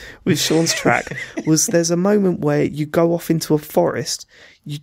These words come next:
Speaker 1: don't, you're not quite sure where you're, where you've got to go, but that's fine because you eventually learn the direction you're supposed to go. But then <laughs> there's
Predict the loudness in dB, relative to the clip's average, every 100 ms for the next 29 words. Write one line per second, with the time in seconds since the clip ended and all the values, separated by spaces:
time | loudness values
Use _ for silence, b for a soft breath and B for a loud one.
0 | 0 0 0 -2 0 -2 -4 -8 -2 -2
1 | 0 2 2 4 2 2 0 -2 -10 -8
2 | -2 0 2 0 -2 -2 -4 0 0 0
3 | 0 0 0 -4 B B B _ -6 0
4 | 0 0 0 0 2 0 2 2 4 2
5 | 0 -2 0 0 -2 -6 -6 -4 -4 -4
6 | -4 -4 -6 B B B -2 -2 2 2
7 | 2 2 0 -2 0 0 0